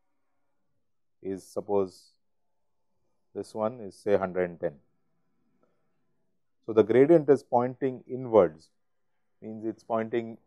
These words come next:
towards the direction in which the contour values keep increasing, right. So, if, if this was reversed, if this was not hundred, say it was ninety, if the function was,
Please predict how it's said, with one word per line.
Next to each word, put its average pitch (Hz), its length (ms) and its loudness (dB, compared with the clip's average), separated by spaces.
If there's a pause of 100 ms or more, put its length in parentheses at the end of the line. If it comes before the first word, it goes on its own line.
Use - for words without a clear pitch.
(160)
towards 113 320 4
the 117 80 2
direction 110 460 4
in 113 160 -10
which 113 200 -6
the 113 160 -6
contour 110 460 -4
values 107 500 4
keep 95 220 -16
increasing, 82 480 -18 (1400)
right. 151 140 -14 (2250)
So, 110 60 -6
if, 117 220 -6 (180)
if 117 220 -6
this 113 260 -6
was 110 160 2
reversed, 117 440 4
if 101 120 -10
this 101 160 -8
was 101 160 -2
not 101 180 -2
hundred, 104 460 -2
say 92 280 -10
it 85 120 -16
was 87 300 -10
ninety, 107 440 -6
if 104 140 -10
the 98 80 -12
function 101 400 -12
was, 98 240 2